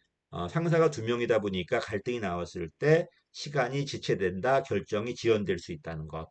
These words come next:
그런 것만 좀 조심하셨으면 좋겠습니다. 그 다음에 이제 누가 나온다? 이제 수평 구조가 나와요.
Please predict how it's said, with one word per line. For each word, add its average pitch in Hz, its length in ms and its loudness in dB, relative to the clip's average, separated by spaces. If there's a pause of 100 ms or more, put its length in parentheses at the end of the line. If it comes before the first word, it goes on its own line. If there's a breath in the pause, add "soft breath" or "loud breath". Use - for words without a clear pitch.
(280)
그런 117 280 0
것만 113 280 4
좀 - 140 -6
조심하셨으면 90 680 -6
좋겠습니다. 87 640 -2 (300 loud breath)
그 139 140 2
다음에 175 300 8
이제 147 160 4
누가 98 220 0
나온다? 92 360 -2
이제 90 160 0
수평 - 340 0
구조가 95 260 -2
나와요. 73 420 -8